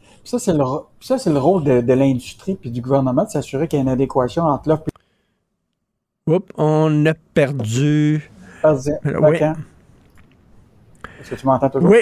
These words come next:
Speaker 2: je t'entends, là. Alors, c'est le rôle du gouvernement
Speaker 1: Ok.
Speaker 2: à voir qu'il y a une adéquation entre l'offre et la demande au, dans le marché de l'emploi.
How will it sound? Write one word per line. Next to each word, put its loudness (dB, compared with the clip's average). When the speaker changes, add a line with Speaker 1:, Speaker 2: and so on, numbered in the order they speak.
Speaker 2:
je 4
t'entends, 2
là. 2
Alors, 2
c'est -2
le 4
rôle 6
du -2
gouvernement 2
Speaker 1:
Ok. 2
Speaker 2:
à -2
voir 4
qu'il 2
y 4
a 4
une 2
adéquation 2
entre 0
l'offre 2
et 4
la 2
demande 2
au, 0
dans 0
le -2
marché -2
de 2
l'emploi. -2